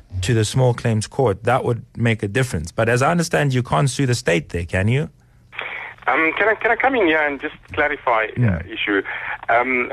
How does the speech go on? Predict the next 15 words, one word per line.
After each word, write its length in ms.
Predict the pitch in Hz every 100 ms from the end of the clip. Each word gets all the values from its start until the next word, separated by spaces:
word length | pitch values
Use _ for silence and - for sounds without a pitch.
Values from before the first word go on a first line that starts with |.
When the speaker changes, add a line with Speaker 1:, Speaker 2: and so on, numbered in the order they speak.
| -
Speaker 2:
uh, 60 | -
you 160 | -
know, 240 | 156 196 180 - - - -
before 680 | 139 - 190 202 196 175
the 160 | 123 127
advent 320 | 139 143 151
of 120 | 131
our 120 | 120 117
democracy 840 | 113 110 110 123 120 113 110 104
in 260 | 104 104 -
nineteen 360 | 104 104 104 110
ninety-six, 640 | 107 101 - - - - - - -
Speaker 1:
Mm. 220 | 117 110 90 -
Speaker 2:
um, 560 | 107 107 104 104 107 90
uh, 300 | - -